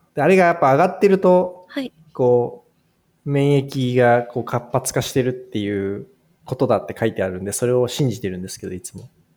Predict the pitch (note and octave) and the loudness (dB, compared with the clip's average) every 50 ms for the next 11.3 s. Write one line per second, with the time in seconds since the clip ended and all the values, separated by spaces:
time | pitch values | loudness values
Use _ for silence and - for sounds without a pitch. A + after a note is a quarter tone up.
0 | _ _ - D4+ D#4 C4+ B3+ B3+ B3+ A#3 G#3 G3+ - _ _ _ _ _ _ _ | _ _ -10 -8 -6 -6 -6 -4 -4 -6 -6 -8 -12 _ _ _ _ _ _ _
1 | _ _ _ _ _ - B2 A2+ G#2+ G2 F#2+ G2 - - B2 B2 A#2+ A#2+ A#2 B2 | _ _ _ _ _ -6 -4 -2 -2 -2 -4 -4 -4 -2 0 2 4 2 2 0
2 | B2+ A#2 - G#2+ G2+ - C3+ A#2+ A#2+ A#2+ A#2+ A#2+ B2 B2+ B2+ - - - B2+ - | -2 -2 -2 -2 -2 0 0 2 4 4 4 4 2 0 -2 -2 -4 -4 -4 -2
3 | C3+ C3 B2+ B2 A2+ F#2+ - G2+ F#2+ F#2 F#2 - - - - _ _ _ _ _ | -2 -2 -2 -2 -2 -2 0 0 0 0 -2 -4 -6 -12 -18 _ _ _ _ _
4 | _ _ _ _ _ _ _ _ _ _ _ - - - - - A#2 G#2+ G#2 G#2 | _ _ _ _ _ _ _ _ _ _ _ -20 -20 -14 -8 -4 -4 -4 -4 -4
5 | G#2 A#2 B2+ _ - A#2+ A2+ A2 G#2 G#2+ G2+ G2 F#2 - F2+ - - - - _ | -8 -10 -12 _ -6 -4 -4 -2 -2 -4 -6 -6 -8 -10 -10 -10 -12 -16 -20 _
6 | _ _ _ _ _ _ _ _ - - - B3 B3+ C4 C4 C4 C4 C4 C4 C4 | _ _ _ _ _ _ _ _ -8 -4 -2 0 2 2 2 0 0 -2 -2 -4
7 | C4 B3+ B3+ - - A#2+ - _ _ _ _ - B2 G#2+ - - G#2+ G2 F#2+ - | -4 -6 -6 -8 -10 -10 -14 _ _ _ _ -6 -6 -6 -6 -4 -6 -8 -8 -8
8 | - - - - - - - - - _ _ _ - - A#2+ - - B2 A#2 - | -10 -14 -14 -16 -16 -18 -20 -20 -20 _ _ _ -4 -4 -4 -2 0 -2 0 2
9 | C#3+ C#3+ B2 C3 - C3+ - - - C3+ - - - C#3+ A#2 A2+ - - - - | 2 0 0 0 -2 -2 -2 0 0 -2 -2 -4 -6 -8 -8 -8 -8 -10 -12 -12
10 | - - A2+ - A2 - _ _ - - - - - - - - - - - - | -10 -10 -10 -10 -12 -16 _ _ -12 -12 -12 -12 -12 -18 -20 -18 -20 -18 -16 -12
11 | - - E4 C#4 E4 E4 | -6 -2 0 2 2 2